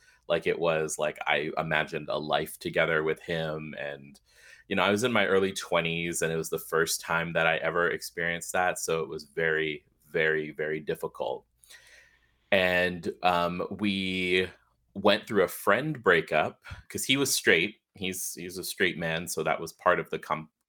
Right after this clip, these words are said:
the complex nature of it all. But we went through a friend breakup, and I never, I, I, it was difficult for me to understand what that was. And this was at a time, you know, over ten years ago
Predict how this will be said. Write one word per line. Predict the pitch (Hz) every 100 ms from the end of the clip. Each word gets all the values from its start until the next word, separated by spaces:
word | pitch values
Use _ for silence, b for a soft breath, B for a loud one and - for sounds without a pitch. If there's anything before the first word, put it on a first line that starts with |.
| -
the | 98
complex | - 92 90 92 85
nature | 95 87 87 - 80
of | 78
it | 80
all. | 76 78 B B B B -
But | 104
we | 110
went | 127 156
through | 170 151
a | 127
friend | - 120 139 135
breakup, | 101 92 92 87 82 -
and | 92 90 90 87 87 - -
I | 107
never, | 104 107 123 120 117 110 110
I, | 104 -
I, | -
it | 107
was | 107
difficult | - - 151 131
for | 123
me | 110
to | 101
understand | 95 92 - 92 90
what | 85
that | 82 80
was. | 87 127 85 82 95
And | 92
this | 98
was | 98 101
at |
a | 90
time, | 87 - 107 104 95
you | 90
know, | 80
over | 85 85
ten | - 85
years | 95 139
ago | 98 85 82 82